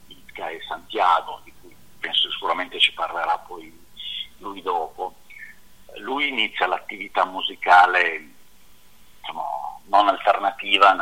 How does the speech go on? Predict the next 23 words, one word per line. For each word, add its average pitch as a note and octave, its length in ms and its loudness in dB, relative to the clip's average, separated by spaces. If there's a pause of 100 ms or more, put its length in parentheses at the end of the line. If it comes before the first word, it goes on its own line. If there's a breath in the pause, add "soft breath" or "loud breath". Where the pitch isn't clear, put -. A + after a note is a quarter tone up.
intorno F#2 260 0
al F2 80 2
millenovecentosettantaquattro, F#2 1600 -2
suona F#2+ 360 2
con G2 220 -6
un... - 760 -20 (160)
lui F#2+ 260 -6
è F2+ 60 0
di, E2+ 680 -12 (680 loud breath)
della G2 340 6
zona G2+ 180 6
di G#2 120 4
Reggio, F#2+ 300 4
suona E2+ 460 4
con F#2 140 -4
un E2+ 100 -10
gruppo F#2 320 -4
locale F2+ 480 6
che F2 140 -4
si - 100 -6
chiama E2+ 240 -6
Il E2+ 40 -14
Giardino, - 760 -2